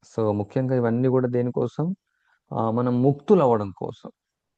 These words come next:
ఈ భౌతిక అస్తిత్వం నుంచి ముక్తులు అవ్వడం కోసం, ఈ దేహాత్మ బుద్ధి నుంచి ముక్తులు అవ్వడం కోసం. మనందరం కూడా, ఆ, ఆధ్యాత్మిక ప్రపంచంలో ఉండేవాళ్ళం, భగవంతుని యొక్క సేవకులం. మనకి ఈ శరీరం అనేది లేదు.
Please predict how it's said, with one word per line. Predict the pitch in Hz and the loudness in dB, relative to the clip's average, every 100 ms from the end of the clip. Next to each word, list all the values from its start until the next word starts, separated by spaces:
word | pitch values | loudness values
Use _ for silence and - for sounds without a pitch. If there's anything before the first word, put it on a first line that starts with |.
| _ _ - | _ _ -8
ఈ | 120 | -6
భౌతిక | 107 113 120 131 123 | -2 0 -2 -2 -4
అస్తిత్వం | 107 - 190 180 156 | -4 -2 -2 0 -2
నుంచి | 135 127 127 | -2 -2 -2
ముక్తులు | 110 - 110 | -4 -4 -4
అవ్వడం | 104 104 | -4 -6
కోసం, | 117 110 - - | -8 -8 -12 -8
ఈ | 117 | -4
దేహాత్మ | 107 120 110 123 127 156 | -2 0 0 0 -2 -2
బుద్ధి | 147 131 127 | 0 0 -2
నుంచి | 120 - | -6 -6
ముక్తులు | 120 - 120 | -8 -6 -6
అవ్వడం | - - | -6 -8
కోసం. | 113 110 - - _ _ _ _ _ _ _ _ - | -8 -10 -12 -16 _ _ _ _ _ _ _ _ -4
మనందరం | 120 123 131 127 | -2 0 2 2
కూడా, | 127 131 117 113 _ _ _ _ - | 2 2 0 -2 _ _ _ _ -6
ఆ, | 107 104 101 - | -2 -2 -2 0
ఆధ్యాత్మిక | 110 113 107 113 110 139 135 135 | 0 2 0 -2 -2 -4 -4 -2
ప్రపంచంలో | 120 131 120 135 127 | -2 -2 0 0 0
ఉండేవాళ్ళం, | 123 120 123 120 120 151 123 | 2 2 0 0 -4 -8 -2
భగవంతుని | 113 110 127 123 127 117 | 0 2 2 0 -4 -4
యొక్క | 120 | -4
సేవకులం. | - 127 127 131 135 156 151 _ _ _ _ _ _ - | -2 0 2 0 -4 -6 -10 _ _ _ _ _ _ -2
మనకి | 151 147 | 2 4
ఈ | 156 | 2
శరీరం | - 156 190 208 196 | 4 4 6 4 2
అనేది | 170 156 | 2 0
లేదు. | 151 104 | 0 -2